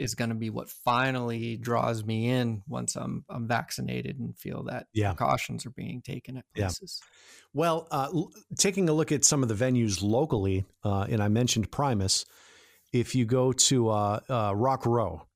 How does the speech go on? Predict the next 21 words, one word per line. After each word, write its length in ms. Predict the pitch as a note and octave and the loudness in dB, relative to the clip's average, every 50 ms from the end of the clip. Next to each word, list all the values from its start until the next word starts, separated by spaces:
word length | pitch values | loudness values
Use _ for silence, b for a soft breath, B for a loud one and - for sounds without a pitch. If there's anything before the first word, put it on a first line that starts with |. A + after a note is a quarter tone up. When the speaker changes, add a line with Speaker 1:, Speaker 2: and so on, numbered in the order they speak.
| _ _ _ _ _ _ _ _ - | _ _ _ _ _ _ _ _ -4
Speaker 2:
uh, 240 | G#2 G2 F#2+ G2 | -2 -2 -2 -2
which 400 | - - A2 G#2 G2 - - - | -2 0 -2 0 0 0 -2 -2
is 240 | G#2+ G2 F#2 - - - | -2 -2 -2 -4 -2 -2
the, 240 | G#2 F#2 F#2+ F#2+ - | -2 -2 -2 -2 -4
the 180 | - A2 G2+ G2 | -4 -2 0 2
main 360 | G2 G#2 A2 A2+ A#2 A2+ A2 | 2 4 4 4 4 4 4
Savings 460 | G#2 - - A2 A2 F#2+ G#2 G2+ - | 4 4 4 2 2 2 2 0 0
Pavilion, 360 | - G2+ F#2+ F2+ F#2+ F2+ - - | 0 0 0 0 0 0 -2 -2
I, 60 | A2+ | -2
I, 320 | - - A#2 - - - - - | -2 -2 -4 -4 -4 -8 -6 -4
I'll 60 | A#2+ | -2
just 160 | A#2 G#2 F#2+ | -2 -2 -2
call 180 | - G#2 F2 F2+ | -2 -2 -2 -2
it 60 | F#2 | -2
Rock 280 | F#2 F#2+ F2 E2 - F#2+ | 0 -2 -2 -2 -2 -2
Row. 140 | F2 E2+ - - - | -2 -2 -4 -6 -6
That 140 | - - | -6 -4
just 180 | - G#2+ G#2 - | -4 -2 -2 -2
sounds 240 | - G#2 G2 G2+ - | -2 -2 -6 -8 -8
better. 260 | - - - G#2 G#2 - B B B B B B | -10 -10 -10 -10 -12 -16 B B B B B B
Speaker 1:
Yeah. 260 | - C3 - - - | -6 -6 -4 -6 -8